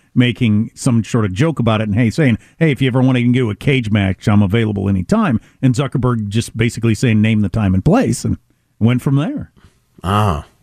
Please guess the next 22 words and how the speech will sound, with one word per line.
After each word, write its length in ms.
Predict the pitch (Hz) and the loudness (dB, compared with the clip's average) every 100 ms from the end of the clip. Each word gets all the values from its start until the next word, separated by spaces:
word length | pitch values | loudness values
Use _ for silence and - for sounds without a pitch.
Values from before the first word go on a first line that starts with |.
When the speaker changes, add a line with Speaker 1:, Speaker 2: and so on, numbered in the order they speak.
| - | -6
Speaker 2:
ah, 340 | 104 101 90 | -2 0 0
okay. 340 | 147 - 101 120 _ _ _ _ _ _ _ _ _ - | 0 0 0 -2 _ _ _ _ _ _ _ _ _ -6
Speaker 1:
Now, 240 | 76 101 | 0 0
Speaker 2:
All 60 | 113 | 0
Speaker 1:
they 160 | 262 | -2
Speaker 2:
right. 20 | 359 | -2
Speaker 1:
might 280 | 240 320 | -2 -4
have 360 | - 180 156 139 | -4 -2 -2 -2
a 120 | 117 | -4
personal 380 | 143 175 151 135 | -2 0 0 -2
beef 200 | 110 120 | 0 0
between 340 | - - 123 110 | -2 -2 0 2
them 260 | 107 104 - | 2 0 -2
that 140 | 117 | 0
I'm 120 | 113 | 2
unaware 440 | 113 98 107 240 214 | 2 2 2 2 -2
of, 400 | - 120 - _ _ _ _ _ | -4 -10 -14 _ _ _ _ _
but 100 | 240 | -4
it 80 | 311 | -2
could 160 | 427 508 | -2 -2
just 320 | 508 - - | -4 -4 0
be 460 | 247 220 196 160 | 2 4 4 2